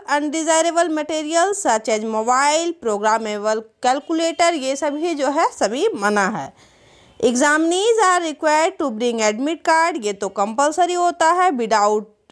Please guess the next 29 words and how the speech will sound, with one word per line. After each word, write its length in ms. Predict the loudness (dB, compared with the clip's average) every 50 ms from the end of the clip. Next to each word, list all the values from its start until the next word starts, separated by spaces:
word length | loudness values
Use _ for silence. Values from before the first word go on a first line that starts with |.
| -4 -4
admit 300 | -2 -2 -2 -4 -4 -2 0
card 260 | 2 2 2 0 -4 -10 -14 _ -2
आपको 340 | -2 -2 -2 -2 -4 -6 -4
he 180 | -4 -4 -6 -6 -4 -2
and 220 | -2 -2 -2 -2 -4
she 200 | -6 -4 -2 0 2 2 0 -2 -6 -18 -20 -20 _ _ _ 0
किसी 260 | 0 2 2 2 0
को 200 | 2 2 0 0 0
भी 180 | 0 -2 0
अलाउड 440 | 2 2 2 4 2 2 2 0 0
नहीं 180 | -2 0 -2 -2
किया 220 | -2 0 0 2 2
जाएगा 260 | 2 2 2 2 2
एग्जाम 400 | 0 0 0 0 0 0 0 0
में 160 | 0 -2 -2
अपीयर 420 | -2 -2 -2 -4 -2 0 0 0 0
होने 280 | 0 -4 -6 -6 -6
के 200 | -6 -8 -10 -10
लिए। 200 | -10 -10 -12 -16 -18 -20 _ _ _ _ _ _ _ _ _ -20 _ _ _ _ _ _ _ _ _ -16 -6
साथ 320 | -2 0 0 0 0 0 0
ही 60 | 2
ये 160 | 2 4 2
भी 100 | 2 2
कहा 220 | 2 4 2 2
गया 200 | 2 2 2 2 2
है 200 | 2 0 -2 -4 -6 -12 _ _ _ _ _ _ _ _ -2
कि 100 | -2 0
किसी 320 | 2 2 2 2 4 4
भी 120 | 4 2